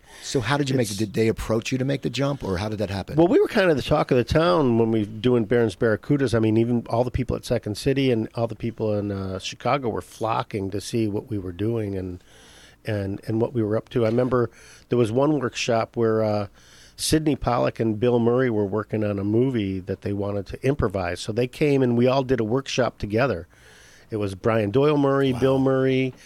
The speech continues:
Speaker 2: uh, Sidney Pollack, Bud Cort, uh, a couple other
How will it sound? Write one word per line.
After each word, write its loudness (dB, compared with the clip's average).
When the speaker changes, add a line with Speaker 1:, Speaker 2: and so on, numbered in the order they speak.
Speaker 2:
uh, -2
Sidney 0
Pollack, 0
Bud 0
Cort, 0
uh, -4
a -6
couple -4
other 0